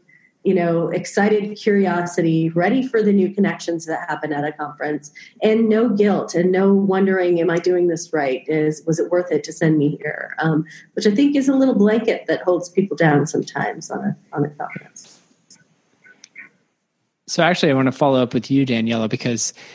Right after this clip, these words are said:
Speaker 2: uh, trying to get more of the student perspective,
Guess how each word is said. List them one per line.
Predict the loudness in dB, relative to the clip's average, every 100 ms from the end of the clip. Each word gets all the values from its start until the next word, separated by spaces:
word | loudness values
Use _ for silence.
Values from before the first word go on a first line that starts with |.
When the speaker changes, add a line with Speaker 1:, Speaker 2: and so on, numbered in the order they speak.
| -20 _ -6
Speaker 2:
uh, | -4 -4 -6 -10 -12 -12 -8 -8 -6
trying | 0 0
to |
get | 0 -2 -2
more | 0 2
of | 2
the | 0
student | -2 0 0 0
perspective, | -2 -4 -2 -6 -6 -10 -10 -16